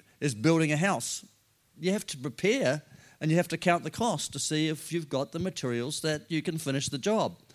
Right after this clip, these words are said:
And if you want God to move in your life, you have to choose and prepare to give him something to work with. And this is really illustrated by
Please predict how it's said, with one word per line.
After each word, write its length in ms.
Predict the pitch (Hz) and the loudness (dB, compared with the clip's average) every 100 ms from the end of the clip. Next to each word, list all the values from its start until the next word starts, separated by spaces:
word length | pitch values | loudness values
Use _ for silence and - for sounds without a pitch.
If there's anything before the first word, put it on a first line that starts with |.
| - - - | -20 -20 -6
And 160 | 139 156 | 2 4
if 140 | 160 | 4
you 80 | 147 | 4
want 200 | 196 208 | 4 4
God 220 | 170 180 160 | 6 6 6
to 60 | |
move 240 | 165 170 143 | 4 4 4
in 60 | |
your 100 | 143 | 2
life, 340 | 170 170 143 151 | 4 4 2 0
you 140 | 156 | 0
have 300 | 143 185 - | 0 -2 -4
to 100 | 170 | -10
choose 540 | - - 226 156 139 | -6 0 2 2 2
and 80 | 143 | -2
prepare 380 | 135 - 185 160 | -4 0 4 4
to 80 | 131 | 2
give 280 | 120 165 156 | 0 2 2
him 160 | 151 | 2
something 340 | 135 156 147 131 | 0 -2 -2 -2
to 80 | 139 | 0
work 280 | 147 147 | 2 2
with. 160 | 123 113 | 0 -2
And 180 | 143 127 - - 180 | -2 -4 -8 -16 -4
this 160 | 202 | -2
is 160 | 190 143 | 0 -2
really 540 | 139 143 190 220 147 | -2 4 6 6 4
illustrated 600 | 160 180 - 135 117 110 | 2 2 2 0 -2 -4
by 360 | 123 127 127 123 | -2 2 2 2